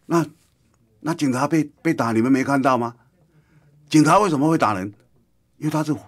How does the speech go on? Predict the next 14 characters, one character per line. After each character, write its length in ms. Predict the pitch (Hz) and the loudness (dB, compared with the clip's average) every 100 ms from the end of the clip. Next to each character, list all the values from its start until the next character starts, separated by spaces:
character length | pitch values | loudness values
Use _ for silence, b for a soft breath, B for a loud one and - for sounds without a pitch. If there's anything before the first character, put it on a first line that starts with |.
| _ _ | _ _
还 320 | - 87 120 | -10 -4 -4
手 340 | - 71 - _ | -4 -12 -14 _
啊。 100 | _ _ _ _ _ _ _ _ _ _ _ _ _ _ _ _ _ _ _ _ _ | _ _ _ _ _ _ _ _ _ _ _ _ _ _ _ _ _ _ _ _ _
他 280 | - 165 151 - | -2 0 0 -6
很 180 | 92 | -8
多 180 | 95 120 | -2 -2
东 160 | 113 107 | -2 -8
西 140 | 107 | -8
是 140 | 101 113 | -12 -10
这 160 | 107 | -6
样 160 | 101 92 | -6 -8
的 80 | 78 | -12
情 200 | 67 76 | -18 -14
况。 240 | 85 82 | -14 -14